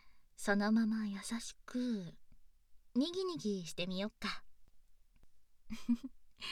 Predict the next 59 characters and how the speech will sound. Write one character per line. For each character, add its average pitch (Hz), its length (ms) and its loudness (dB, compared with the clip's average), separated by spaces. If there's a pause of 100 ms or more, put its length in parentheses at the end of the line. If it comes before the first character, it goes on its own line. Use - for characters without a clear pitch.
(520)
あ 180 120 -8
っ 156 120 -12
た 240 80 0
か 311 140 -4
く - 120 -2
な 240 120 4
っ - 60 -2
て - 160 -4
る 160 120 -10
よ 160 80 -4
ね。 196 300 -4 (800)
お 185 80 -2
ち 214 200 0
ん 196 220 -6
ち 226 100 4
ん。 214 80 2 (1500)
カ - 100 2
ッ 165 80 -2 (180)
チ - 100 -2
カ 226 140 0
チ 233 160 6
に 233 100 10
硬 233 260 0
く 220 120 0
な 185 160 -2
っ 160 40 -12 (100)
て、 214 100 0 (1400)
お 185 140 0
姉 226 320 6
さ 180 220 -6
ん 151 120 -6
で 156 220 -6
興 208 280 2
奮 233 300 6
し - 80 -6
ち - 120 -8
ゃ 214 40 -4
っ - 40 -10 (160)
て、 240 80 2 (960)
エ 220 80 2
ッ - 60 -4 (120)
チ 277 120 -2
な 208 140 4
こ - 120 -12
と 165 120 -6
が 160 180 -2
し - 120 -6
た 220 140 -2
く - 120 -12
て 175 180 -8
し - 100 -10
た 214 140 0
く - 100 -6
て 175 180 -8
た 180 180 -6
ま 214 140 2
ら 254 120 0
な 247 220 2
い 240 100 -2